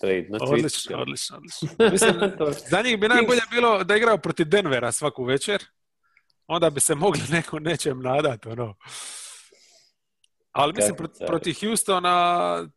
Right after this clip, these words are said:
Speaker 2: toplo, hladno, utakmice, dvi nekakve, mislim da se da ova druga pripisat i tome šta nisu imali Haliburtona, znači nisu imali itekako jednu tu energiju na vanjskim pozicijama. E,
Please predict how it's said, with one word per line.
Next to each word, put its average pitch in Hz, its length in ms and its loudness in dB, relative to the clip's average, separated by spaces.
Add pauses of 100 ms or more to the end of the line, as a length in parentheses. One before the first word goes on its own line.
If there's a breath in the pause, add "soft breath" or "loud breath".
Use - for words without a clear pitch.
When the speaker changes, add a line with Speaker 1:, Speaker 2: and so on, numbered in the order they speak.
Speaker 2:
toplo, 170 320 -2
hladno, 160 500 0
utakmice, 160 680 -2
dvi 165 460 -6
nekakve, 156 880 -2 (300)
mislim 160 280 -2
da 135 100 -2
se 143 140 -2
da 156 180 2
ova 151 200 2
druga 135 580 -2 (520)
pripisat 139 640 -2 (240)
i 143 100 -10
tome 151 280 -4
šta 131 160 -6
nisu 147 220 -4
imali 151 260 0
Haliburtona, 131 720 -2
znači 131 280 -8
nisu 135 260 -6
imali 131 320 -2 (560 loud breath)
itekako 147 800 0
jednu 123 240 -2
tu 131 180 -6
energiju 123 380 -2
na 107 80 -4
vanjskim 123 360 -4
pozicijama. 139 720 -2 (1080 soft breath)
E, 131 60 -6